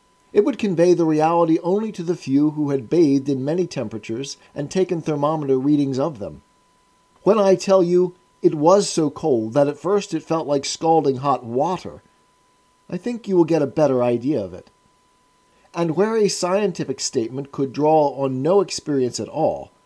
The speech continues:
like statements about optics made to a student born blind, then, though it might retain its proper virtues of precision, verifiability, and use in operation,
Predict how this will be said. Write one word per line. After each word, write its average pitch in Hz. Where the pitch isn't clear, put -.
like 143
statements 165
about 131
optics 151
made 143
to 139
a 131
student 139
born 113
blind, 98
then, 139
though 175
it 185
might 170
retain 175
its 160
proper 156
virtues 139
of 113
precision, 107
verifiability, 143
and 175
use 165
in 135
operation, 117